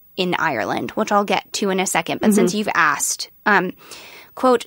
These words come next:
Speaker 1: "The upper and anterior portions of the symphysis are severed together, with the arcuate ligament leaving the last fibers to be gently torn by the slow abduction, splaying of the legs.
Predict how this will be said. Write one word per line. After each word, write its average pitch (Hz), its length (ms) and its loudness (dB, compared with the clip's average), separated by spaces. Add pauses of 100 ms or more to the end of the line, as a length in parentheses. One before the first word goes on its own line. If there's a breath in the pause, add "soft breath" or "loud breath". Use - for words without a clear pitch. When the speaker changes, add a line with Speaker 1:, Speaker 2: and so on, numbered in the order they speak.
Speaker 1:
"The 233 280 0
upper 339 420 0
and 220 320 -2
anterior 233 640 0
portions 190 640 -2
of 196 160 -4
the 202 80 -4
symphysis 185 760 -4
are 190 140 -2
severed 233 580 0
together, 185 580 0 (720 soft breath)
with 254 140 2
the 254 180 0
arcuate 302 520 2
ligament 208 400 2
leaving 208 340 0
the 190 100 2
last 185 460 0
fibers 180 480 0
to - 80 -4
be 208 100 -4
gently 180 480 0
torn 180 500 0
by - 140 0
the 190 140 -2
slow 180 480 2
abduction, 190 720 -2
splaying 175 560 -2
of 175 160 -4
the 170 100 -4
legs. 110 520 -2